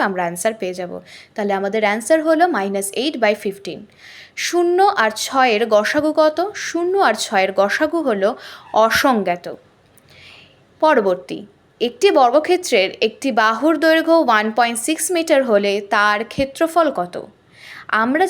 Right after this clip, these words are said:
জানি যদি বাহুর দৈর্ঘ্য এ একক হয়, তাহলে তার ক্ষেত্রফল হয় এ স্কয়ার বর্গ একক।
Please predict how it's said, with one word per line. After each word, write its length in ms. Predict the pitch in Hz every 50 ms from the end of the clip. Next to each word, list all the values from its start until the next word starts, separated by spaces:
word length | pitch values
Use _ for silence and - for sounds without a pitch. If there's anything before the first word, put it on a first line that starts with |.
| 359
জানি 260 | 311 240 202 190 180 180 220 - - _ _ - 226 214
যদি 240 | 247 262 262 226 214 196 196 214
বাহুর 300 | 196 202 208 233 294 302 294 330
দৈর্ঘ্য 300 | 330 330 330 330 339 349 - - 226
এ 40 | 233 254 277
একক 260 | 269 311 269 247 247 - -
হয়, 200 | 185 180 185 226 - - - _ _ _ -
তাহলে 220 | 254 262 277 294 302 311
তার 120 | 311 302 302 -
ক্ষেত্রফল 600 | - 240 226 - - 285 302 294 - 294 302 311 302 269
হয় 180 | 285 285 311 311 311 - 226 233
এ 20 | 226 226 -
স্কয়ার 320 | - - 269 269 285 403 - 320 226 202
বর্গ 260 | 208 196 196 196 196 214 202 180 175
একক। 280 | - - - 190 -